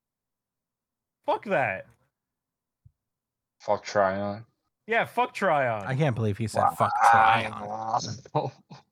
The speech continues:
Speaker 3: I don't know about "fuck Tryon," Brian. I,
Speaker 2: Brian,
Speaker 1: Fuck
Speaker 2: you are
Speaker 1: Tryon,
Speaker 3: I understand that
Speaker 1: bro.
Speaker 3: you're
Speaker 2: Tryon,
Speaker 3: frustrated,
Speaker 2: man.
Speaker 3: Brian, but I don't understand
Speaker 2: Wow.
Speaker 3: why you had to take it out on Tryon.
Speaker 1: Fuck Tryon.
Speaker 2: That's crazy, man.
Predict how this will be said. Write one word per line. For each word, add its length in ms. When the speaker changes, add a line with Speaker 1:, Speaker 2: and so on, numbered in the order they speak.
Speaker 3:
I 80
don't 80
know 60
about 220
"fuck 340
Tryon," 680
Brian. 360
I, 40
Speaker 2:
Brian, 20
Speaker 1:
Fuck 140
Speaker 2:
you 120
are 60
Speaker 1:
Tryon, 200
Speaker 3:
I 20
understand 360
that 60
Speaker 1:
bro. 100
Speaker 3:
you're 80
Speaker 2:
Tryon, 100
Speaker 3:
frustrated, 480
Speaker 2:
man. 60
Speaker 3:
Brian, 440
but 100
I 160
don't 120
understand 440
Speaker 2:
Wow. 80
Speaker 3:
why 160
you 60
had 100
to 60
take 140
it 60
out 180
on 60
Tryon. 560
Speaker 1:
Fuck 380
Tryon. 880
Speaker 2:
That's 520
crazy, 960
man. 560